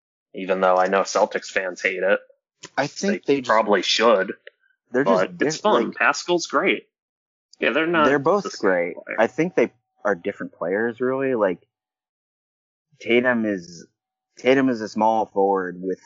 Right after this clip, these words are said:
Speaker 2: the length to play power forward. He is not actually a power forward. Whereas Pascal Siakam is a power forward. He's just a power forward who can score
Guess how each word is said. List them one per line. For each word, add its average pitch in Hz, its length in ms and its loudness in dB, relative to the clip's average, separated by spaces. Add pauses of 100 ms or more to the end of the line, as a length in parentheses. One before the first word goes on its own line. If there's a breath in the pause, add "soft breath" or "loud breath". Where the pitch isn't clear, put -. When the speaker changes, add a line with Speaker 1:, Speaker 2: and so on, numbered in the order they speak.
(120)
Speaker 2:
the 90 180 -4
length 90 640 -2 (460)
to 95 120 -2
play 90 400 0
power 120 340 0
forward. 135 560 -6
He 113 140 -4
is 110 140 -2
not 127 220 -2
actually 98 440 -4
a 82 60 -6
power 73 400 -2
forward. 50 400 -8 (1200)
Whereas 107 560 2
Pascal 120 420 -2
Siakam 98 520 -4
is 78 100 -20
a 71 120 -20
power 82 240 -6
forward. 65 380 -10 (460)
He's 113 220 -4
just 107 180 -2
a - 40 -4
power 95 280 0
forward 87 300 -2
who 95 100 -12
can 82 160 -12
score 92 540 -4